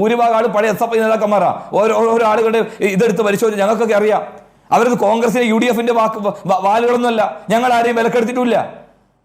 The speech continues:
ഈ ചോദ്യത്തിന്, സാമാന്യമായി നിൽക്കുന്ന ഒരാളുടെ ചോദ്യത്തിന് ഉത്തരം പറയാൻ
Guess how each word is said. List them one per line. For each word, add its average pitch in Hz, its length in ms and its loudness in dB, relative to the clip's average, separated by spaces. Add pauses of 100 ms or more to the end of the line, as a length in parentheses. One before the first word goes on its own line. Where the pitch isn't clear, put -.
(220)
ഈ 233 100 2 (120)
ചോദ്യത്തിന്, 262 500 -2 (280)
സാമാന്യമായി 254 760 -2
നിൽക്കുന്ന 233 360 -6
ഒരാളുടെ 233 380 0
ചോദ്യത്തിന് 226 520 0
ഉത്തരം 247 320 -2
പറയാൻ 233 280 2